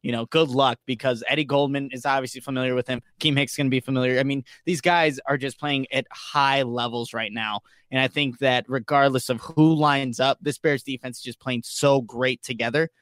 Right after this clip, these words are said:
that this, I know they're missing a lot of pieces, but it, it's gonna really, uh, take its toll on them against this Bears front seven that can just attack you from all different sides. So I, I know I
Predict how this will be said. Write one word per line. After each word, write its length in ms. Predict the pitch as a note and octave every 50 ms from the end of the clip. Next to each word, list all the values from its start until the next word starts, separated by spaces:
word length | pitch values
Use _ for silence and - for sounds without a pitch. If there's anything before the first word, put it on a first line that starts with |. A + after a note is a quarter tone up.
| _ _ _ _ _ -
that 360 | C3 C3+ C3 B2+ B2 B2 - _ _ _ _ _ _ _ -
this, 300 | C3 C#3 C3+ B2 - - -
I 100 | C3+ C#3+
know 220 | C3+ C3+ C3 C3
they're 100 | B2 B2+
missing 300 | B2 B2+ B2+ A#2+ - C3+
a 40 | A#2+
lot 200 | A#2 A#2+ A#2+ A#2+
of 60 | A2 -
pieces, 420 | - C3+ C3+ - - D#3 D3+ C3+
but 300 | B2+ A#2+ B2+ B2 A#2+ - _ _ _ _ _ _ _ _ _ _ _ -
it, 220 | A#2+ C#3 C#3+ D3 -
it's 160 | D3 C#3+ -
gonna 220 | - D#3+ C#3+ C3 B2
really, 400 | C3+ C3+ C3+ B2+ B2+ B2+ A#2+ A#2+
uh, 300 | A#2+ A2 A2+ A2+ A2 - _ _ _ _ _ _
take 240 | - - D#3 D3+ B2+
its 160 | C#3+ A#2 -
toll 360 | - - - - D3+ D3 C3+ B2
on 160 | A#2+ A#2+ A#2+
them 180 | A#2+ A#2 A#2
against 240 | B2 A#2+ B2 A#2 -
this 140 | - A#2+ -
Bears 420 | - C3+ B2+ B2 A#2+ A#2 A2+ - - _ _ _
front 300 | - - D3 C3+ A#2+ -
seven 320 | - - C#3 B2+ B2+ B2+
that 100 | A#2+ A#2
can 160 | - B2+ B2
just 220 | A#2 - C3+ - -
attack 420 | A#2+ - - - B2+ A#2+ B2 -
you 60 | B2+
from 200 | A#2 - A#2+ A#2 - -
all 220 | - B2 A#2+ A#2
different 320 | G2+ A#2+ A#2+ - A#2 A2+ -
sides. 380 | - - A#2+ A2+ A2 A2+ -
So 240 | - C#3+ C3+ B2+ A#2+ - - - - - - -
I, 160 | - E3 F3 F3 D#3+
I 60 | F3+
know 180 | F#3 F#3+ G3
I 140 | F#3+ E3+ C#3